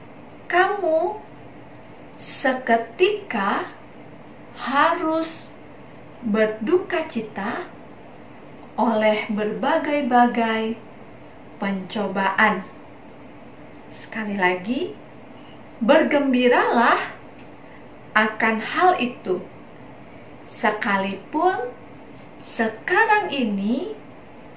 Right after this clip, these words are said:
kamu seketika harus berduka cita oleh berbagai-bagai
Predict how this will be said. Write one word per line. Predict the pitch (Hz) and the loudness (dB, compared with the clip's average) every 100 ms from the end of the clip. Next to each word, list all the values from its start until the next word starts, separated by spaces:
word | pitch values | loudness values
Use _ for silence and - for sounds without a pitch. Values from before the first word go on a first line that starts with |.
| - - - - - - - - | -20 -20 -20 -20 -20 -20 -20 -6
kamu | 330 359 381 359 311 320 359 359 - - - - - - - - - - | 4 4 6 2 2 -2 -2 -4 -14 -20 -20 -20 -20 -20 -20 -20 -20 -16
seketika | - - 269 254 - 240 - 359 - - 254 240 294 359 - - - - - - - - - - - | -12 0 2 2 4 2 6 4 4 -2 2 4 4 0 -6 -18 -20 -20 -20 -20 -20 -20 -20 -18 -4
harus | 302 339 370 359 339 339 - - - - - - - | 4 8 8 6 -4 -6 -8 -16 -18 -20 -20 -20 -8
berduka | 196 233 226 185 220 381 415 359 359 | 2 2 2 -2 4 4 6 6 4
cita | - 226 - 226 277 359 - - - - - - - - - - - - | 4 -4 -2 -2 0 -4 -12 -20 -20 -20 -20 -20 -20 -20 -20 -20 -16 6
oleh | 240 262 277 262 262 269 - - - - - - 226 | 6 8 4 4 2 0 -4 -12 -20 -20 -20 -12 -4
berbagai-bagai | 202 220 190 180 240 302 262 294 226 247 240 226 220 214 214 | 2 2 2 0 2 2 2 2 6 6 6 4 4 2 0